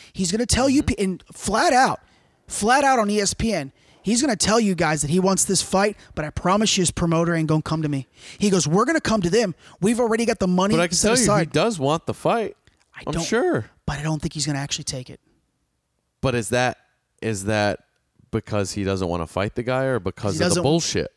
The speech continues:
Speaker 1: because he doesn't
Speaker 2: He
Speaker 1: want
Speaker 2: doesn't
Speaker 1: it.
Speaker 2: want the
Speaker 1: He,
Speaker 2: bullshit.
Speaker 1: no, he doesn't want the fight.
Speaker 2: He doesn't want the
Speaker 1: 'Cause he
Speaker 2: bullshit.
Speaker 1: doesn't want that loss.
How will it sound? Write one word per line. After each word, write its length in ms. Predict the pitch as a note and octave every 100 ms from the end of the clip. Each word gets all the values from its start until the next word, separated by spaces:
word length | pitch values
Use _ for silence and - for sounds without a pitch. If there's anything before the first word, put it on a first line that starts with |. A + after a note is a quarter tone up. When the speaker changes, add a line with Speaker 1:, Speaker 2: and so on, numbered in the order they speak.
| -
Speaker 1:
because 200 | F3 D#3
he 60 |
doesn't 280 | D#3 E3 E3
Speaker 2:
He 60 | F3
Speaker 1:
want 140 | D#3+
Speaker 2:
doesn't 160 | - A#2
Speaker 1:
it. 20 |
Speaker 2:
want 140 | A2 A2+
the 60 |
Speaker 1:
He, 40 | G#2
Speaker 2:
bullshit. 400 | C#3+ C#3 F2+ F3+
Speaker 1:
no, 100 | F3
he 120 | D3+
doesn't 220 | D#3 D3+
want 100 | D3
the 60 | C#3
fight. 340 | - B2+ B2 - _ _
Speaker 2:
He 40 |
doesn't 160 | G2+ G#2
want 120 | A2
the 40 | G2
Speaker 1:
'Cause 60 |
he 20 | E2+
Speaker 2:
bullshit. 300 | B2+ E3 F3+
Speaker 1:
doesn't 160 | F#3
want 140 | F#3 E3
that 120 | -
loss. 440 | F#3 D3 - -